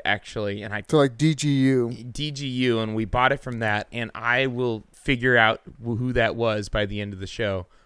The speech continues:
Speaker 1: I hope.
Speaker 2: Mm,
Speaker 1: I'll do my
Speaker 2: prob-,
Speaker 1: best.
Speaker 2: probably. Anyways,
Speaker 1: <laughs>
Speaker 2: so we bought a Shark Three. Um, it was kind of on, we got lots, we have, we have a lot of discs on our, like,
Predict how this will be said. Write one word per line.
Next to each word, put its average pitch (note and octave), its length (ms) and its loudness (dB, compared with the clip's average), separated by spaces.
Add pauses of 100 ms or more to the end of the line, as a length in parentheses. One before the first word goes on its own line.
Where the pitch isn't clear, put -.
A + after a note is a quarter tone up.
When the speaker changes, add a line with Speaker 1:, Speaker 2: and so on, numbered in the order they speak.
Speaker 1:
I - 100 -8
hope. - 320 -6 (760)
Speaker 2:
Mm, B2 560 -12
Speaker 1:
I'll A2+ 160 -2
do C3 140 0
my A2+ 140 -2
Speaker 2:
prob-, G#2+ 100 -2
Speaker 1:
best. A2 300 0
Speaker 2:
probably. A#2 680 -2
Anyways, F3 440 10 (240)
Speaker 1:
<laughs> - 220 -16
Speaker 2:
so F3+ 340 12
we E3 240 12
bought F3 380 10
a D#3 60 6
Shark D#3+ 320 4
Three. C3+ 380 2 (200)
Um, B2 420 2
it D3 80 4
was D3 120 6
kind E3+ 180 2
of D#3 80 8
on, D#3 280 4
we D3+ 100 6
got D#3 180 6
lots, D3+ 340 4
we D3 160 2
have, C#3 280 2
we C#3 160 2
have C#3+ 200 2
a C#3 60 4
lot C3+ 220 4
of A#2+ 120 -4
discs - 360 0
on A#2+ 180 0
our, A#2 160 0
like, A2+ 280 -4